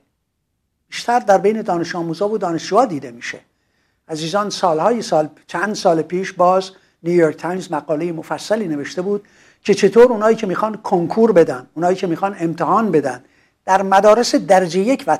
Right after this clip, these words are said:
تاپ از این قرصا می‌خورن برای اینکه بتونن امتحانشون رو خوب به، به اصطلاح بگذرونن. بدون شک در میان افراد بیست و پنج تا چهل و پنج ساله از یک سال یا دو سال پیش تا حالا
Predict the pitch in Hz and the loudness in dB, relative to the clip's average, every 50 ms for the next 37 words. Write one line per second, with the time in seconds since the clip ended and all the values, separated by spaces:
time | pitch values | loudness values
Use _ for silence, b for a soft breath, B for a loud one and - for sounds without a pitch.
0 | - - - - 247 247 202 127 - - - _ _ _ _ _ _ _ _ - | -4 -8 0 4 6 6 6 6 2 -4 -20 _ _ _ _ _ _ _ _ -6
1 | 156 165 233 240 214 - 190 185 175 - - 214 226 233 226 185 - 226 214 214 | -2 2 2 2 2 2 4 4 4 4 2 -2 0 0 0 0 2 2 4 4
2 | 233 220 220 b b b b 170 185 190 190 214 208 185 214 208 196 185 175 160 | 2 0 -4 b b b b -4 -4 0 2 2 2 2 2 0 0 -2 -2 -2
3 | 147 180 160 175 190 185 175 - 208 185 180 175 - - 185 160 - 165 160 160 | 0 0 0 2 0 -2 -2 -4 -4 -2 -2 -2 0 0 -2 -2 2 0 0 0
4 | - _ _ _ _ _ _ _ - 143 - 151 156 170 151 170 165 139 - - | 0 _ _ _ _ _ _ _ -8 -6 -2 0 0 2 4 4 2 2 2 -6
5 | 127 - - - - - _ _ _ _ _ _ _ _ _ _ _ _ _ _ | -8 -10 -14 -20 -20 -20 _ _ _ _ _ _ _ _ _ _ _ _ _ _
6 | _ _ _ _ _ _ _ _ _ _ 143 143 151 220 214 233 240 226 233 196 | _ _ _ _ _ _ _ _ _ _ -4 4 6 6 8 8 8 6 6 4
7 | - - 277 285 269 277 - - - - 190 180 190 190 185 190 190 196 190 180 | 4 4 4 4 4 2 -4 -6 0 4 4 4 4 2 0 0 0 0 0 0
8 | 175 175 175 - - 190 185 175 175 170 160 - - - 185 - - 175 170 180 | 0 0 -2 -2 -2 -4 -4 -2 -4 -6 -6 -6 -4 -4 -4 -2 0 0 0 0
9 | 165 - - - 180 175 180 - 196 175 - - 175 170 180 165 - 196 190 185 | 0 -2 -2 0 0 0 2 2 0 0 0 0 0 0 0 0 4 6 6 6
10 | 190 208 233 254 254 - - _ _ _ _ _ _ _ _ _ _ _ _ - | 6 6 4 2 0 -4 -10 _ _ _ _ _ _ _ _ _ _ _ _ 0
11 | 170 185 165 147 147 147 190 262 277 - - - - 202 160 160 160 156 165 160 | 2 2 2 2 -2 -2 0 -2 -2 -2 -4 -2 2 4 6 6 6 6 4 4
12 | 147 135 - 170 160 - 170 160 160 160 156 - - 240 233 - - - - _ | 4 4 2 0 2 4 4 4 4 2 0 -2 -2 -2 0 0 -4 -6 -10 _
13 | _ _ _ _ _ _ _ _ _ _ _ _ _ _ _ _ _ _ _ _ | _ _ _ _ _ _ _ _ _ _ _ _ _ _ _ _ _ _ _ _
14 | _ _ _ _ - 208 170 - 175 170 170 190 214 220 220 | _ _ _ _ 2 2 4 4 4 4 4 4 4 2 0